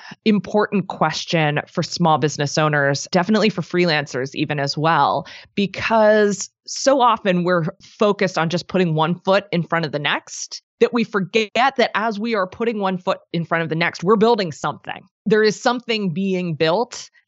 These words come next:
as we move forward. And oftentimes, you know, you look back on the last three years, the last five years, the last ten years and say, "Well,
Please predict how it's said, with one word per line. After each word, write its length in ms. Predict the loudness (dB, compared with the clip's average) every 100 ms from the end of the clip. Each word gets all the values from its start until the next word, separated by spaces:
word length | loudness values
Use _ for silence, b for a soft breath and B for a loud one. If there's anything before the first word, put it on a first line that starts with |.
| 0
as 300 | 2 2 0
we 220 | -2 -2
move 320 | -2 -4 -6
forward. 680 | -6 -2 -2 -4 -8 -8 -10 B B -2
And 420 | 0 2 0 -2 -2
oftentimes, 1160 | 2 2 2 -4 -2 0 0 0 -4 -8 -16 -20 _ -10
you 100 | -4
know, 80 |
you 240 | -2 -2 0
look 200 | 0 0
back 280 | 0 0 -2
on 100 | -2
the 80 |
last 540 | 0 0 0 -6 -20 -14
three 220 | -8 -6
years, 300 | -6 -6 -4
the 60 | 0
last 220 | 0 0
five 220 | 0 0
years, 160 | -4 -6
the 80 | -6
last 240 | -6 -4
ten 180 | -4 -2
years 260 | -4 -6
and 120 | -8 -4
say, 220 | 0 0
"Well, 360 | 0 -2 -2